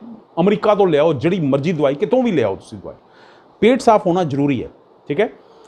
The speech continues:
ਤੇ ਇਸ ਕਰਕੇ ਮੈਂ ਤੁਹਾਡੇ ਨਾਲ, ਸਭ ਨਾਲ ਸ਼ੇਅਰ ਕੀਤਾ ਕਿ ਜੇ by chance ਕਿਸੇ ਨੂੰ ਜੋੜਾਂ ਦੇ ਦਰਦਾਂ ਦੇ ਰਿਲੇਟਿਡ ਸਮੱਸਿਆ ਹੈ, ਪੇਟ ਸਾਫ਼ ਜ਼ਰੂਰ ਕਰੋ। ਔਰ ਜੇ ਕੋਈ ਐਸੀ ਸਮੱਸਿਆ ਹੈ ਜਿਹਦਾ ਹੱਲ ਨਹੀਂ ਹੋ ਰਿਹਾ, ਨੀਚੇ ਮੇਰਾ WhatsApp ਨੰਬਰ ਫਲੈਸ਼ ਹੋ ਰਿਹਾ, ਉਸ 'ਤੇ ਤੁਸੀਂ ਮੇਰੇ ਨਾਲ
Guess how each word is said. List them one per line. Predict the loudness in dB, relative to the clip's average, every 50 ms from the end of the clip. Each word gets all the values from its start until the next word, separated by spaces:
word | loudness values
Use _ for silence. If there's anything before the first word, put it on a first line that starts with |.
| -20 -10 _
ਤੇ | -2 0 0 0 0 2 2 0
ਇਸ | 0 0
ਕਰਕੇ | -2 -2 0 0 0 0 0 -2 -6
ਮੈਂ | -6 -4 -2 -2 0 -2 -2 -2
ਤੁਹਾਡੇ | -2 -2 -2 0
ਨਾਲ, | 0 -2
ਸਭ | -2 -2 0
ਨਾਲ | 0 -2 -2
ਸ਼ੇਅਰ | -2 -2 -2
ਕੀਤਾ | -2 -4 -4 -2 -2 -2
ਕਿ | -2 -2
ਜੇ | -2 -4
by | -4 -4 -4 -4 -4
chance | -2 -4 -4 -6 -8 -8 -8
ਕਿਸੇ | -6 -4 -2 -2
ਨੂੰ | -2 0
ਜੋੜਾਂ | 0 2 2 2 2
ਦੇ | 0 0
ਦਰਦਾਂ | -2 -2 -2 -2 -2 -2
ਦੇ | -2
ਰਿਲੇਟਿਡ | -2 -4 -4 -4 -6 -8 -10 -16
ਸਮੱਸਿਆ | -12 -8 -8 -8 -4 -2 0 0
ਹੈ, | -2 -2 -6 -16 -20 -20 -20 -20 -12 0 4
ਪੇਟ | 4 4 4
ਸਾਫ਼ | 4 2 0 0 0
ਜ਼ਰੂਰ | -2 -4 -2 -2 -2
ਕਰੋ। | -2 -2 -2 -2 -4 -8 -12 -20 _ _ _ _ -2
ਔਰ | 2 4 4 4 4 2 -2 -8 -18 -12 -6
ਜੇ | -4 -2
ਕੋਈ | 0 2 2 2 2
ਐਸੀ | 0 -2 -4 -4 -6
ਸਮੱਸਿਆ | -6 -6 -6 -6 -4 -2 -2 0
ਹੈ | 0
ਜਿਹਦਾ | 0 0 -2 0
ਹੱਲ | 0 0 0 0
ਨਹੀਂ | 0 0 0 2
ਹੋ | 2 4 4
ਰਿਹਾ, | 4 2 0 -2 -6 -8 -8
ਨੀਚੇ | -6 -4 -2 -2
ਮੇਰਾ | -2 -2 -2
WhatsApp | -2 -2 -2 -2 -4 -4 -4 -4
ਨੰਬਰ | -4 -2 -2 -2 -2
ਫਲੈਸ਼ | -4 -8 -16 -6 -2 0 0 0 0 0
ਹੋ | 0 0
ਰਿਹਾ, | 0 -2 -4 -4 -6
ਉਸ | -6 -4
'ਤੇ | -2 -2
ਤੁਸੀਂ | -4 -4 -4 -6 -4
ਮੇਰੇ | -4 -2 0
ਨਾਲ | 0 -2 -2 -4